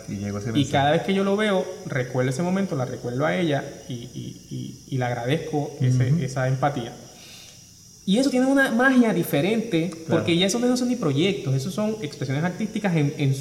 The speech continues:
Speaker 2: para mí en su, en su nivel más puro, por decirlo de alguna manera, o en su
Speaker 1: Ajá,
Speaker 2: nivel
Speaker 1: ajá,
Speaker 2: más,
Speaker 1: ajá.
Speaker 2: más
Speaker 1: Sí,
Speaker 2: claro.
Speaker 1: sí, más honesto, sí.
Speaker 2: Más honesto también. Y las, las esculturas tienen otra arte mucho más, porque no solo tú puedes hacerla como quieres,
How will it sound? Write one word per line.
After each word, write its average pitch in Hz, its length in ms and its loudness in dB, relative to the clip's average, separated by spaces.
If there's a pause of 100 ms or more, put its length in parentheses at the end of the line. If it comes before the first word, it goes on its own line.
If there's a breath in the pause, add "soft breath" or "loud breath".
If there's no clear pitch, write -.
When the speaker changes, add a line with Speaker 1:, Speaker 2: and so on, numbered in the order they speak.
(100)
Speaker 2:
para 123 180 -2
mí 165 180 2
en 196 80 2
su, 143 200 -2
en 131 100 -4
su 131 160 -6
nivel 123 240 -4
más 147 160 0
puro, 151 400 4
por 127 80 -4
decirlo 131 200 -2
de 127 40 0
alguna 151 260 0
manera, 190 200 2
o 147 80 2
en 139 80 4
su - 60 -2
Speaker 1:
Ajá, 127 60 0
Speaker 2:
nivel 123 80 -2
Speaker 1:
ajá, 131 160 4
Speaker 2:
más, - 100 2
Speaker 1:
ajá. 202 120 0
Speaker 2:
más 139 220 -2
Speaker 1:
Sí, 220 60 -2
Speaker 2:
claro. 190 220 0
Speaker 1:
sí, - 240 -12
más 135 120 2
honesto, 127 400 0
sí. 127 120 -8
Speaker 2:
Más 131 240 0
honesto 139 380 -2
también. 131 380 -8
Y 226 180 0
las, 254 220 2
las 220 100 2
esculturas 240 420 0
tienen 160 220 0
otra 202 280 2 (140)
arte 196 360 2
mucho 160 280 0
más, 208 480 2 (200)
porque 156 300 0
no 139 180 0
solo 180 280 0
tú 196 80 -2
puedes 190 160 2
hacerla 190 300 0
como 185 220 0
quieres, 196 260 0